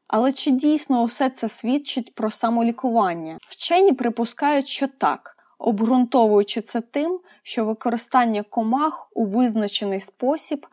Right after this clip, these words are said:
завжди відбувалося в однакових умовах, тобто прикладанням до відкритої рани. Але чого дивуватися? Адже люди теж здавна використовують комах як лікарський засіб проти різних недуг.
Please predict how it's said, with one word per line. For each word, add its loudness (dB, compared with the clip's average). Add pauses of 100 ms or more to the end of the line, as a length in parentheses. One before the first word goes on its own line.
(280)
завжди 0
відбувалося 2
в -4
однакових 0
умовах, -2 (160)
тобто -2
прикладанням 2
до 0
відкритої -2
рани. -2 (360)
Але 2
чого 2
дивуватися? 2 (320)
Адже -2
люди 2
теж 0
здавна 2
використовують -2
комах -2
як -2
лікарський -4
засіб -2
проти -2
різних -4
недуг. -2